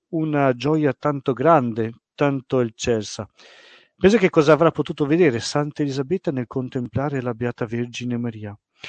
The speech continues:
Pensa quale sia stata la sua sorpresa, la sua gioia. E considera che le parole che dice, eh, dice: "Benedetta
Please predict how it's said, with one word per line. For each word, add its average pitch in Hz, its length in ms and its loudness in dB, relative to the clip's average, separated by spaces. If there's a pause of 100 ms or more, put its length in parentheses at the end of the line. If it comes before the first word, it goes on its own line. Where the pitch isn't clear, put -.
(220)
Pensa 156 340 4 (340)
quale 165 220 6
sia 147 160 2
stata 160 400 4 (280)
la 143 120 0
sua 151 180 6
sorpresa, 151 540 6
la 131 100 4
sua 135 220 4
gioia. 123 420 6 (520)
E 175 180 -6
considera 165 560 4 (580)
che - 140 2
le 160 120 4
parole 165 640 6 (180)
che 143 160 0
dice, 123 840 -2 (920)
eh, 147 480 0
dice: 147 440 -2
"Benedetta 143 1040 -2